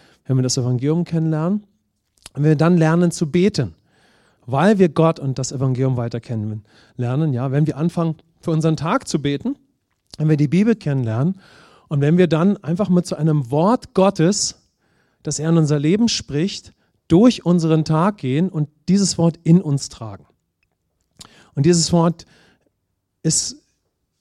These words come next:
gibt uns Kraft und ist wie eine Speise, ja. Wir können das mit in den Tag nehmen, geistlich, in unserem Inneren. Es erbaut uns, ja. Und dann kann Gott weiter zu uns sprechen, ja. Er hat so viele Momente im Alltag, wenn wir ihn weiter kennenlernen,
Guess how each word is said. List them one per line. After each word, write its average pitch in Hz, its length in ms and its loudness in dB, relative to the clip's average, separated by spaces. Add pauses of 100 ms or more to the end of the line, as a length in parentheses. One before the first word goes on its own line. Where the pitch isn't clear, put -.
(240)
gibt 151 260 -6
uns 170 220 -6
Kraft 180 320 -6
und 156 80 -2
ist 151 120 -8
wie 170 60 -4
eine 156 160 2
Speise, 147 520 -2
ja. 127 240 -6
Wir 143 60 -4
können 160 200 -6
das - 280 -6
mit 170 220 2
in 160 160 -2
den 151 160 -2
Tag 156 360 -4
nehmen, 107 240 -8
geistlich, 135 520 -4
in 151 80 -2
unserem 147 320 0
Inneren. 117 460 -4 (340)
Es 139 140 -4
erbaut 143 420 0
uns, 101 300 -12
ja. 147 260 -6 (400)
Und 131 100 -6
dann 180 140 2
kann 170 160 2
Gott 151 220 0
weiter 151 340 -2
zu - 160 -12
uns 143 140 -8
sprechen, - 360 -10
ja. 123 200 -10
Er 117 80 -8
hat - 180 -12 (260)
so - 140 -2
viele 175 220 2
Momente 156 440 2
im 147 120 -4
Alltag, 139 460 -6
wenn 135 140 -2
wir 143 80 -4
ihn 135 140 -2
weiter 131 240 -2
kennenlernen, 143 580 -4